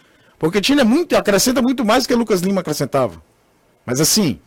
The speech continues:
léguas, mas muito mais. É,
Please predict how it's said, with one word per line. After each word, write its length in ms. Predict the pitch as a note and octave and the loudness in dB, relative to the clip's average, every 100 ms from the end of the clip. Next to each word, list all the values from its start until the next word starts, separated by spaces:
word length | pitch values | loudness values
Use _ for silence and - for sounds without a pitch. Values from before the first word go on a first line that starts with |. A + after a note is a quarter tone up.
| _ _ _ _ _ | _ _ _ _ _
léguas, 1080 | F#2+ A2+ C#3+ E3 G3 E3+ A2 F2+ E2 - - - | -8 0 2 6 4 4 0 -2 -2 -6 -8 -10
mas 200 | C#3+ F3 | -2 2
muito 520 | F3+ F#3+ A3+ F#3+ G2 | 4 4 4 2 0
mais. 420 | G2 D2+ - - _ _ _ _ _ _ | -4 -8 -14 -20 _ _ _ _ _ _
É, 760 | - G#3+ A#2+ A#2+ A#2+ B2+ B2 A#2+ | -4 0 2 2 2 0 0 -6